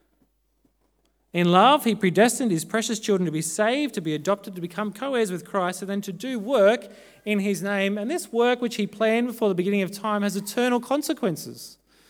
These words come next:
So as we, as we live godly lives and do the ministry which God has given us to do, it has eternal consequences in other people's lives.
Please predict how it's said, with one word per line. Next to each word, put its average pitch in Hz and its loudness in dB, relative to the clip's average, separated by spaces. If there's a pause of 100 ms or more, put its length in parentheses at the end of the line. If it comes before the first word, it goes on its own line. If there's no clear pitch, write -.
(720)
So - -16
as 269 0
we, 233 -4 (200)
as 233 -4
we 240 -4
live 254 -4
godly 254 2
lives 220 6
and 175 -2
do 233 -2
the 202 0
ministry 226 -2
which 170 -2
God 202 6
has 175 0
given 190 -4
us 175 -4
to 170 -6
do, 233 -6
it 208 -2
has 196 -6
eternal 240 -6
consequences 214 -6
in 226 0
other 277 0
people's 220 -2
lives. 240 -6